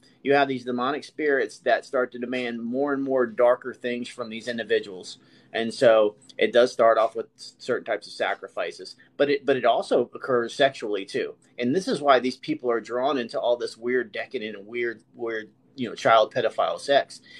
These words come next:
And so the reason why this transgender movement is so important to them is because it, once they get the, the public to accept the fact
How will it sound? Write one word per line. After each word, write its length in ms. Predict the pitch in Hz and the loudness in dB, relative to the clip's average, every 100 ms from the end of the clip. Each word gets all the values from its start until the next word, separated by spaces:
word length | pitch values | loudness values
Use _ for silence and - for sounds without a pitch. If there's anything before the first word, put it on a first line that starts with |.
| - | -10
And 140 | 127 131 | -2 0
so 140 | 156 | 2
the 120 | 123 | 2
reason 440 | 123 180 226 208 151 | 2 2 2 0 2
why 140 | 151 | 2
this 180 | 131 196 | 0 -4
transgender 640 | - 151 127 117 160 165 | -4 -4 -2 -2 -2 -2
movement 400 | 127 147 170 147 | 0 0 0 -2
is 140 | 113 - | -10 -4
so 160 | 143 | -2
important 520 | 113 110 - 254 190 120 | -2 -4 0 0 0 -8
to 100 | 110 | -8
them 260 | 107 101 _ _ _ _ | -8 -10 _ _ _ _
is 180 | 127 131 | -4 -2
because 480 | 147 131 135 117 - _ _ _ _ _ | -2 0 0 0 -4 _ _ _ _ _
it, 280 | 127 - - | -10 -10 -6
once 300 | 139 214 - | -2 0 6
they 140 | 220 | 6
get 260 | 156 180 175 | 6 2 2
the, 180 | 147 143 | -4 0
the 120 | 139 | -2
public 640 | 139 - 165 160 135 - | -2 -4 -4 0 0 0
to 360 | - 151 139 127 _ - _ | -6 -4 -2 -4 _ -20 _
accept 420 | 131 - - 165 - | -8 -6 -2 -2 -2
the 80 | |
fact 380 | - 147 139 117 | -4 0 0 -2